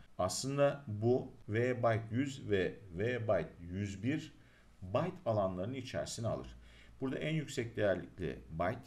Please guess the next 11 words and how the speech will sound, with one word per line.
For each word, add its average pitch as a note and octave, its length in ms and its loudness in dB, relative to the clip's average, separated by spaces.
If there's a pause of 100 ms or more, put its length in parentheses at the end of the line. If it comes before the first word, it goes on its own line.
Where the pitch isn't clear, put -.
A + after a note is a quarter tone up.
(160)
V F2+ 320 2
byte C#2 260 -2
yüzdür, A#2+ 440 0
en C3 200 0
düşük - 260 -8
değerlikli E2 500 0
byte A#2 260 8 (440)
V F#2 240 6
byte A2 260 6
yüz F2 220 0
birdir. D#2 400 -2